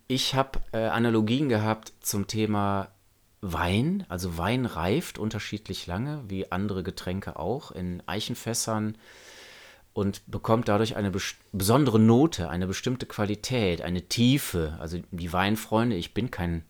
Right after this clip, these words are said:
großer Weinfreund, aber Weinfreunde können sich ja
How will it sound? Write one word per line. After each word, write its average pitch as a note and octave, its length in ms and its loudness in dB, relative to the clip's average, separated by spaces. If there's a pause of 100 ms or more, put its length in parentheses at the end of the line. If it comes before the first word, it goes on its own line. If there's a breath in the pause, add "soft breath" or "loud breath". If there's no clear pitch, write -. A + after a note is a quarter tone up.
(160)
großer A#2 460 0
Weinfreund, A#2+ 600 0 (300 loud breath)
aber F#2 200 -6
Weinfreunde G2 600 -2 (140)
können G#2 180 0
sich F#2+ 140 -4
ja F#2+ 160 -2